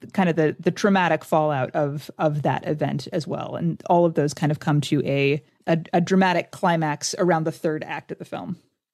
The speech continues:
So that's, that's kind of Herself in a nutshell.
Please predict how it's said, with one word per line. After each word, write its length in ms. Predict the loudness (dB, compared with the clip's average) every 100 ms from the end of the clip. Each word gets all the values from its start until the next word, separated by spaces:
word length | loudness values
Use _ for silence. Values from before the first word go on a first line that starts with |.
| _
So 200 | -2 0
that's, 320 | 2 0 -2 -4
that's 240 | 0 0 2
kind 160 | 0
of 240 | 0 -6 _ _
Herself 480 | -4 -2 0 -2 -4 -12
in 80 | -12
a 40 |
nutshell. 480 | -12 -10 -6 -6